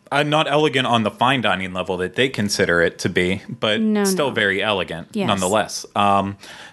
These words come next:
Speaker 1: well, now let's go with our experience. So we did have a dining reservation for Mythos,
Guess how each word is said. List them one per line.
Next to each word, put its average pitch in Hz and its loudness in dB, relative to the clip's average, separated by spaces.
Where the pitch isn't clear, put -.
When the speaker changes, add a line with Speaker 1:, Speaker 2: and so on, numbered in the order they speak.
Speaker 1:
well, 135 0
now 131 0
let's 135 0
go 135 4
with 131 2
our 131 2
experience. 101 -2
So - 0
we 113 2
did 110 0
have 117 -2
a 113 2
dining 107 0
reservation 95 0
for 101 0
Mythos, 95 2